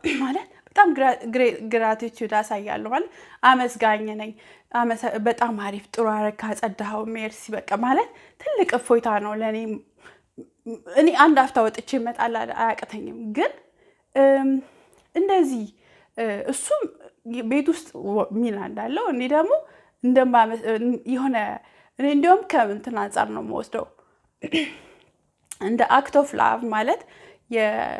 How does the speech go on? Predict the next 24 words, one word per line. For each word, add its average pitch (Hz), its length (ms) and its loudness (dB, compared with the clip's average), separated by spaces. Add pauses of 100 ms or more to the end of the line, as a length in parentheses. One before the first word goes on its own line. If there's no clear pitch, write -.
(140)
የፍቅር 269 440 2
ቋንቋ 254 300 6 (100)
ነው 220 140 0
የሚመስለኝ። 220 600 -6
ባረገልኝ 240 640 4
ቁጥር፣ - 280 -2 (640)
ቤት 226 300 -4
ውስጥ - 280 -10
በ-፣ 214 360 -2
ባገዘኝ 220 560 4
ቁጥር፣ - 340 -12 (460)
ቤት 233 220 -4
ባጸዳኝ 220 540 2 (220)
ወይ 233 220 2
ባገዘኝ 226 640 -2
በ-፣ 214 340 -4
ካጸዳልኝ 220 720 0
ቤት 220 260 -2 (1700)
ወይም 262 260 6
ደግሞ 254 240 4
ሾፒንግ 269 440 0
አድርጎ 240 260 0
የምፈልገውን 233 720 0
ገዛዝቶ 226 440 0